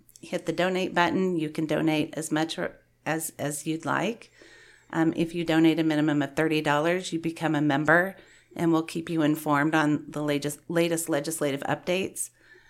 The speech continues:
If you donate fifty-five dollars or more, you get a free t-shirt, which is super cool.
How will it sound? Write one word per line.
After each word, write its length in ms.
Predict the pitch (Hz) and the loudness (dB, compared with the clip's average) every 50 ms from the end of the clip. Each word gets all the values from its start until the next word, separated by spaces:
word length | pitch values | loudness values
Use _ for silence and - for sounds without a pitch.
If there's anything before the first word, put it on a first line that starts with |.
| _ _ - | _ _ -12
If 180 | - 175 - 180 | -10 -8 -4 0
you 300 | 170 160 156 160 165 165 | 2 4 4 4 4 2
donate 400 | 170 165 156 156 156 147 - - | 2 2 2 2 2 0 0 -2
fifty-five 540 | - 226 220 - 214 180 - 165 160 156 | -2 -2 -2 -2 -4 -2 0 0 0 0
dollars 340 | 151 151 151 143 151 156 151 | 0 0 2 2 0 0 0
or 100 | 151 151 | 0 2
more, 180 | 160 151 147 147 | 2 2 2 0
you 160 | 160 160 160 | -2 -4 -6
get 160 | - 147 131 | -6 -6 -8
a 60 | 139 | -8
free 240 | - - - 190 247 | -6 -4 -2 -2 -2
t-shirt, 560 | 262 - 226 196 - - 170 175 180 - - | -2 -4 -4 -6 -4 -2 -2 0 0 0 0
which 160 | 175 175 175 170 | -2 -6 -6 -8
is 140 | 170 - | -10 -6
super 240 | - 117 175 - 196 | -6 -4 -2 -2 -4
cool. 480 | 196 - 160 139 143 151 165 - 214 | 0 2 2 2 2 2 0 -4 -6